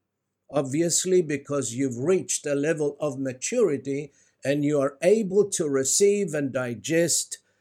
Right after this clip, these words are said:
the mysteries or the wisdom of God.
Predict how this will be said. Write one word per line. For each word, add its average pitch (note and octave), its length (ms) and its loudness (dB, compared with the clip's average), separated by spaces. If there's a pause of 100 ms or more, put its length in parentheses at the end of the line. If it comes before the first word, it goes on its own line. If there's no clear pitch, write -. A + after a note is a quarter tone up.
(480)
the D3+ 480 0
mysteries C3+ 920 4
or C#3 140 2
the C3+ 100 0
wisdom C#3+ 480 -2
of B2+ 180 -6
God. A#2 300 -4